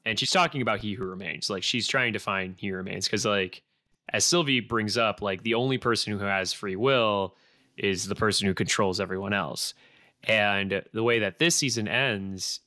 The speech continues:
is, like, a direct argument to that. It's like, well, it could be that no one has free will except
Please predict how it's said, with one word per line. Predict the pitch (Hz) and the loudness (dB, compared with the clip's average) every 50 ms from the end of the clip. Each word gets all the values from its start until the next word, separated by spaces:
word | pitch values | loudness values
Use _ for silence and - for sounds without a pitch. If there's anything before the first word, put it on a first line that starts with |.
| - - | -6 -2
is, | 113 107 98 - | -2 0 0 0
like, | 110 104 95 - - - | 0 0 -2 -2 -2 -2
a | 117 | -2
direct | 113 98 - 120 107 95 92 110 113 117 117 - - - - - _ _ _ _ _ _ _ _ _ _ _ _ _ _ _ - | -2 0 -2 -2 -2 0 2 2 2 2 2 -2 -4 -6 -6 -6 _ _ _ _ _ _ _ _ _ _ _ _ _ _ _ 0
argument | 107 101 107 101 131 147 156 170 156 - | 0 0 2 2 2 2 2 2 2 2
to | - 185 | 0 2
that. | 185 196 202 214 208 190 - _ _ _ _ _ _ _ _ - - | 4 4 4 4 2 0 -4 _ _ _ _ _ _ _ _ -12 -8
It's | - - 127 | -4 0 4
like, | 123 117 110 107 - - - _ _ _ _ _ _ _ _ _ _ _ | 4 4 4 2 -2 -6 -18 _ _ _ _ _ _ _ _ _ _ _
well, | - - 127 175 185 165 135 117 113 107 104 101 101 104 113 _ _ _ _ _ _ _ _ _ _ _ _ _ _ _ | -4 2 4 6 6 8 6 6 4 4 2 0 -2 -4 -8 _ _ _ _ _ _ _ _ _ _ _ _ _ _ _
it | - 127 127 - | 0 0 2 2
could | - - 269 311 202 135 | 2 2 4 4 2 2
be | 135 123 120 | 2 2 2
that | 107 120 113 107 107 104 - _ _ _ _ _ _ _ _ _ _ _ _ _ _ _ _ _ _ _ _ _ - | 2 2 2 2 0 -2 -4 _ _ _ _ _ _ _ _ _ _ _ _ _ _ _ _ _ _ _ _ _ -4
no | 120 127 143 147 | 0 2 4 4
one | 147 143 127 | 4 4 2
has | 131 135 127 117 - | 2 2 2 2 0
free | - 135 127 | 0 0 2
will | 113 113 117 113 110 107 107 107 | 2 2 2 2 2 2 0 0
except | - 110 - - - - 151 135 120 - - - - | -2 -2 -2 0 2 2 2 2 2 0 -4 -6 -8